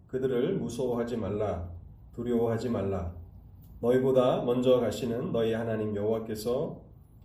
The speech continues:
애굽에서 너희를 위하여 너희 목전에서 모든 일을 행하신 것 같이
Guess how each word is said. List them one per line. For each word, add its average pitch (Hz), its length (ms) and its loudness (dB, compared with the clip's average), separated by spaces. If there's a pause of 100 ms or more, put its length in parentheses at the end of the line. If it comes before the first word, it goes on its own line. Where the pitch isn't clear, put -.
(120)
애굽에서 127 600 4
너희를 123 420 6
위하여 117 360 4
너희 117 200 2
목전에서 107 920 -2 (140)
모든 110 440 0
일을 131 400 -2
행하신 120 440 -2
것 101 160 -4
같이 107 600 -4